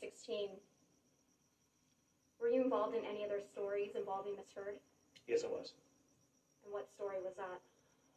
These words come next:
Speaker 2: Um, on the twelfth, we received a video, um, depicting, um, Johnny Depp, um, s-, slamming some cabinets that was captured by Miss Heard.
Speaker 1: And what day was that?
Speaker 2: I believe that was the t-, August twelfth.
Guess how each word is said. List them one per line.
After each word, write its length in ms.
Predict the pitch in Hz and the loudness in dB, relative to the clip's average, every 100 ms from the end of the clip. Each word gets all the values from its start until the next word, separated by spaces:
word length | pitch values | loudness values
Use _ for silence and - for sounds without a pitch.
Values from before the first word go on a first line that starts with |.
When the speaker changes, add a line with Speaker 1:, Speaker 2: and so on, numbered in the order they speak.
| 117 | 0
Speaker 2:
Um, 180 | 113 135 | 0 2
on 180 | 127 117 | 2 2
the 60 | |
twelfth, 680 | - - - 135 127 - - | 0 -4 6 10 10 10 2
we 140 | 135 | 2
received 500 | 117 117 - 127 117 | 4 4 2 0 0
a 260 | - 117 104 - | -2 -2 -4 -2
video, 600 | 120 127 113 107 104 - _ _ _ _ - | 2 8 8 8 4 -4 _ _ _ _ -4
um, 280 | 110 104 101 | -2 -2 -4
depicting, 800 | - - 123 - 117 113 110 104 - - _ _ 107 | -6 -4 -4 -2 -2 -2 -2 -6 -8 -16 _ _ -6
um, 200 | 101 101 | -2 0
Johnny 260 | 107 107 104 | 0 0 2
Depp, 300 | 104 104 - - - _ _ - - | 6 6 2 -10 -20 _ _ -14 -10
um, 100 | - | -10
s-, 140 | - - - | -10 -14 -4
slamming 380 | - 110 107 | 0 0 0
some 160 | - - | -4 -4
cabinets 560 | - 104 98 101 - - - | 2 2 2 -2 -8 -14 -4
that 60 | 117 | -4
was 100 | 117 | -2
captured 360 | 110 110 110 | -2 -2 -4
by 280 | 110 104 101 - - | -2 -2 -2 -8 -12
Miss 120 | - | -4
Heard. 200 | - - - _ _ _ _ _ _ _ _ _ | -2 -4 -14 _ _ _ _ _ _ _ _ _
Speaker 1:
And 80 | 220 | -8
what 180 | 226 - | -6 -4
day 120 | 226 | -2
was 100 | 233 262 | -2 0
that? 220 | 262 294 | 0 -2
Speaker 2:
I 640 | - _ _ _ _ - _ - | -10 _ _ _ _ -20 _ -4
believe 80 | |
that 100 | 131 | 2
was 120 | 117 113 | 2 2
the 200 | 113 110 | -4 -8
t-, 140 | - - - | -12 -14 -6
August 340 | 113 117 - - | -2 -2 -6 -8
twelfth. 280 | - - | -2 -2